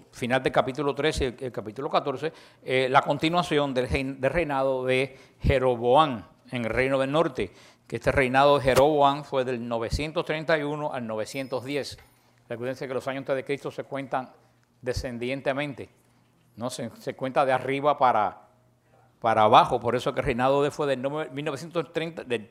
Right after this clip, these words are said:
novecientos treinta y uno de nue-, de antes de Cristo al novecientos diez antes de, antes de Cristo. Vimos, eh,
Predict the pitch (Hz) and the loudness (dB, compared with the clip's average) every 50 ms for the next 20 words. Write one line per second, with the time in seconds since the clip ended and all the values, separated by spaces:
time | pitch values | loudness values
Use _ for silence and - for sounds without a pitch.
0 | _ _ - _ - 123 117 113 - 160 170 160 175 - 165 165 156 180 160 139 | _ _ -20 _ -10 -8 -8 -6 -8 -10 -8 -8 -8 -8 -6 -6 -4 -2 -2 -2
1 | 139 151 151 143 131 123 123 107 - _ - - _ _ - - 123 117 113 - | -4 -6 -6 -6 -6 -6 -8 -12 -16 _ -20 -20 _ _ -8 -4 -4 -4 -4 -2
2 | 135 139 139 135 - 165 151 175 139 143 147 139 - - 147 - 139 123 120 123 | -2 -4 -4 -2 -2 -2 -2 0 -2 -2 -6 -6 -8 -10 -10 -8 -6 -8 -6 -8
3 | 120 120 117 - - - 135 139 131 - 139 131 120 123 127 127 135 131 - - | -6 -6 -6 -6 -6 -6 -6 -8 -6 -6 -8 -8 -6 -4 -2 -2 -2 -4 -6 -12
4 | - - - - _ _ _ - - 120 123 127 120 - 135 123 107 113 110 104 | -16 -20 -20 -20 _ _ _ -4 -2 -2 -2 -2 -4 -2 -2 -2 -2 -2 -4 -4
5 | 98 95 - - _ _ _ - - - _ _ _ _ _ _ 127 120 139 135 | -4 -6 -10 -14 _ _ _ -20 -20 -20 _ _ _ _ _ _ -10 -2 -2 0
6 | 123 127 131 185 185 - 170 127 123 139 151 156 156 147 143 131 123 120 110 107 | 0 0 -2 -4 -2 0 0 2 2 2 0 0 -4 -4 -4 -6 -6 -4 -4 -6
7 | 107 | -6